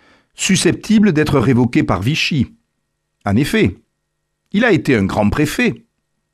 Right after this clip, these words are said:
mais il est radical socialiste, proche des milieux de la gauche française, et donc il devient suspect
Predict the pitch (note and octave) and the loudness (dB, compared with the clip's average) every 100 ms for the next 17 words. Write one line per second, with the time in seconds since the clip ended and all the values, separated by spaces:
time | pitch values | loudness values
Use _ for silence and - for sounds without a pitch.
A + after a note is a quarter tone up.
0 | _ _ _ _ _ _ _ _ _ C3+ | _ _ _ _ _ _ _ _ _ 0
1 | G3 F#3+ - _ _ _ _ _ - D#3+ | 2 0 -4 _ _ _ _ _ -8 -2
2 | C#3 E3+ D3+ D3 D3 E3 D3 D#3 D3 F#3+ | 2 2 2 0 -2 -2 -2 -2 -2 0
3 | G3 G#3 - - F#2 - _ _ _ - | 2 2 0 -6 -12 -14 _ _ _ -20
4 | _ _ _ - D#3 F3 - - C3+ B2+ | _ _ _ -2 2 2 0 -2 0 0
5 | - _ - A2+ C#3 C#3 C#3 D#3 C3 C3 | -2 _ -6 0 2 4 4 2 4 2
6 | B2 C3 C3+ - - D3 - G#3+ F#3+ A2 | 2 2 0 -4 -4 -2 0 0 0 0
7 | G2 - _ _ - - - - A#2+ G3+ | -2 -6 _ _ -20 -20 -12 -2 2 2
8 | G3 C#4+ E3 C3 C#3 C#3+ C#3 - A#2 - | 2 0 0 2 2 2 0 0 -2 0
9 | D3+ F3+ | 2 2